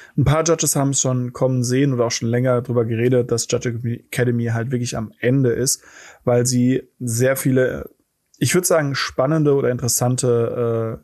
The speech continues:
äh, Entscheidungen getroffen haben. Wie zum Beispiel, dass es offizielle Judge Academy Shirts nur in Amerika gab. Das heißt, man musste sie importieren mit Steuern und allem drum und dran,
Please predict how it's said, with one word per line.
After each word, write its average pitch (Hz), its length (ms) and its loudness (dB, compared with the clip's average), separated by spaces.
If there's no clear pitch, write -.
äh, - 20 -20
Entscheidungen 127 400 0
getroffen 113 340 -6
haben. 113 280 -4
Wie 113 100 0
zum 127 120 2
Beispiel, 123 300 2
dass 113 160 2
es - 180 -4
offizielle 135 480 2
Judge 123 280 0
Academy 120 340 -2
Shirts 117 420 0
nur 139 220 0
in 139 60 0
Amerika 139 480 0
gab. 143 320 -2
Das - 180 -2
heißt, 123 200 -2
man 113 80 -2
musste 123 280 -2
sie 110 200 -8
importieren 147 720 0
mit 127 100 -4
Steuern 131 460 2
und 117 140 -6
allem 120 280 -2
drum 113 180 -4
und 113 100 -2
dran, 117 280 2